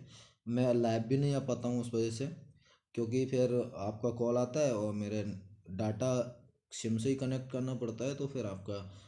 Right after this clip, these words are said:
अ, मैं लाइव आ ही नहीं पाता हूँ, लाइव स्ट्रीमिंग बीच में ही रुक जाती है।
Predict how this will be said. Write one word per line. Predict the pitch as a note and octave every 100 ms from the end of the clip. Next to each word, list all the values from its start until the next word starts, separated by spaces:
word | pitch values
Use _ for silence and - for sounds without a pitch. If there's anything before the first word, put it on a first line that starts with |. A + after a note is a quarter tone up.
| -
अ, | A2 A2 G#2+
मैं | G#2 A2 A#2 A2+ A2
लाइव | A2+ A2 G#2+
आ | G#2+
ही | B2+
नहीं | D3
पाता | C#3+ C3 A#2+
हूँ, | A#2 A2 A2+
लाइव | A2+ A2 A2+
स्ट्रीमिंग | A2+ A#2+ A#2+ A#2
बीच | G#2+ G#2+
में | C3+ C3+
ही |
रुक | C3+ -
जाती | A#2+ A2+ A2
है। | A2 A2